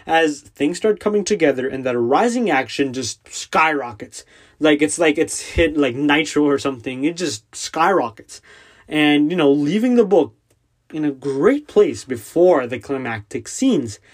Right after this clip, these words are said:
And, yeah, I was just very impressed how, you know, it transitioned into that other gear so, like, effortlessly, so seamlessly. There wasn't, like, sort of, like,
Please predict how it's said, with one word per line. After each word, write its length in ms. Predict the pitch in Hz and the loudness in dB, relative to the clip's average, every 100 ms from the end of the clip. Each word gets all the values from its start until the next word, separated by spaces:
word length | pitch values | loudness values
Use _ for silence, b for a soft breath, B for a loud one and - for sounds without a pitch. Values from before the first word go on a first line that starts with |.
| b b b b | b b b b
And, 480 | 160 156 156 151 147 _ _ _ _ - _ _ _ _ _ - - | -4 -2 2 2 0 _ _ _ _ -20 _ _ _ _ _ -20 -2
yeah, 160 | 202 131 | 0 0
I 40 | |
was 160 | 139 180 | -2 0
just 180 | 208 | 0
very 340 | 127 135 185 190 | 0 2 4 2
impressed 520 | 151 - 143 151 - | -2 -2 -2 -2 -6
how, 560 | - 139 143 156 156 143 b b - | -8 -2 2 2 0 -4 b b -4
you 80 | |
know, 200 | 143 151 - _ | -2 -2 -6 _
it 300 | 151 139 113 | -2 -2 -4
transitioned 680 | - 165 160 143 143 147 147 | -4 -2 2 2 2 0 -2
into 180 | 147 143 | -2 -2
that 220 | 135 143 _ _ _ _ - | -4 -4 _ _ _ _ -6
other 260 | 151 156 160 | 0 2 2
gear 460 | 131 110 127 147 151 | -2 -6 2 2 2
so, 300 | - 156 156 | 0 4 4
like, 540 | 156 156 135 120 - | 4 2 0 -4 -6
effortlessly, 760 | 143 147 180 165 160 - 151 147 | -2 -2 -2 0 0 0 -2 -2
so 180 | 139 160 | 0 0
seamlessly. 920 | 147 - 143 160 165 156 156 156 147 B B B | 0 -2 -2 -2 -2 -4 -2 -2 -6 B B B
There 120 | 156 147 | 2 4
wasn't, 380 | 143 151 165 | 6 4 2
like, 320 | 156 147 123 _ _ _ _ | 2 2 2 _ _ _ _
sort 300 | _ - 147 | _ 0 2
of, 80 | 143 | 4
like, 320 | 143 139 - | 4 2 0